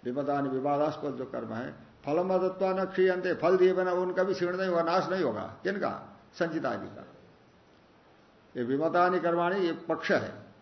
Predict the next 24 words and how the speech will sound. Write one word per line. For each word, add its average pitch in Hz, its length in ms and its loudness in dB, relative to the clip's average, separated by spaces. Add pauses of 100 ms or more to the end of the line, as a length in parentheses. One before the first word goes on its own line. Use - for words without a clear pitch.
(360)
संचित 147 420 -2
आदि 151 200 2
जो 151 100 0
तीन 151 240 -4
प्रकार 143 320 -2
के 131 140 -8
कर्म 127 160 -4
है, 131 60 -4
पक्ष 120 280 -10
बना 117 240 -8
देना। 110 240 -12 (460)
"फलम 170 260 0
अदत्वा 180 340 0
न", 185 140 -2
फल 147 300 2
दिए 180 180 8
बिना 185 200 0
नाश 190 260 0
नहीं 185 140 2
होगा। 143 340 0 (1800)
तो 101 160 -14
क्यों? 156 260 -2 (560)
वैदिक 175 340 6
कर्मत्वाद, 196 1080 6